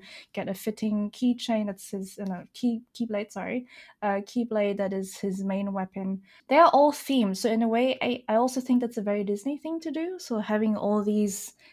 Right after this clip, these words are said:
themed items, themed costumes. Um, also, when you think of Disneyland, um, when you enter specific worlds,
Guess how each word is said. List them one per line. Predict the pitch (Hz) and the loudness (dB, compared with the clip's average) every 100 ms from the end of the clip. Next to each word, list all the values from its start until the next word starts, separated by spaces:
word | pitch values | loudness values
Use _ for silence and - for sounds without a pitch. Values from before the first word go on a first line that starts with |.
| _ | _
themed | - 285 285 277 262 - | -4 2 6 6 4 6
items, | 220 233 233 233 226 226 226 220 - - | 6 6 6 2 4 4 2 -2 -12 -12
themed | - 285 277 269 | 0 2 4 2
costumes. | - 220 214 - - 208 208 208 214 214 - - - - - | 4 2 2 -4 0 0 2 2 0 -2 -6 -18 -18 -18 -2
Um, | 214 214 214 - | 2 4 4 6
also, | 226 233 233 | 4 6 6
when | 233 | 6
you | 226 | 4
think | - 240 | 4 2
of | 220 208 | 2 -2
Disneyland, | 262 254 247 226 196 190 202 226 226 - | 0 2 2 2 0 0 2 0 -2 -6
um, | - 196 196 196 196 - | -2 0 0 -2 -4 -4
when | 208 208 | -2 -2
you | 202 208 | -2 -2
enter | 208 214 220 | -2 -2 -2
specific | 202 - 196 - 208 202 196 - 214 | -6 -6 -8 -6 -6 -6 -8 -16 -8
worlds, | 202 202 196 220 233 - | -2 0 0 -2 -4 -8